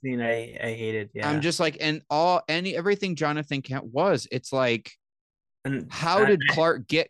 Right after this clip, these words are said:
Speaker 2: down home values? He's not getting them from his parents. And that's in Superman. That's the reason why when Zod and other Kryptonians come, he, like,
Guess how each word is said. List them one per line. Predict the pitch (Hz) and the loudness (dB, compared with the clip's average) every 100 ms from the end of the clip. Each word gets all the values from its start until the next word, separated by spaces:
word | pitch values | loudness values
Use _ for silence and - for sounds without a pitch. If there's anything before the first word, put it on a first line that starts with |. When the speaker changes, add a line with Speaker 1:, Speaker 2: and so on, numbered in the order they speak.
| 117 | -4
Speaker 2:
down | - 143 165 | -2 0 0
home | 160 156 | -2 -2
values? | 135 151 202 120 | 0 2 2 0
He's | 143 127 | -4 -4
not | 143 196 226 | -2 -2 -2
getting | 190 160 | -4 -2
them | 139 123 | -2 -2
from | 135 127 | -2 -4
his | 95 | -4
parents. | - 135 208 208 214 - - | -6 -6 -4 -4 -6 -6 -2
And | 143 147 | 2 2
that's | 214 - - | 0 -4 -6
in | 175 185 180 - | -4 -2 -4 -6
Superman. | - - 202 202 180 156 131 | -8 -6 -6 -4 -2 0 0
That's | 180 - | -2 -2
the | 156 | -2
reason | 131 165 190 143 127 | 0 2 0 0 2
why | 127 120 120 113 - _ | 2 2 2 0 -6 _
when | 123 131 | -2 0
Zod | 110 123 143 143 | 0 0 0 0
and | 131 | 0
other | 113 131 135 | 2 2 2
Kryptonians | - - 135 139 120 101 | -2 -4 -4 -2 -2 -4
come, | - 151 170 123 98 101 _ _ _ _ _ _ - | -4 0 2 2 0 -4 _ _ _ _ _ _ -14
he, | - - - 135 | -14 -14 -16 -2
like, | 135 120 | 0 0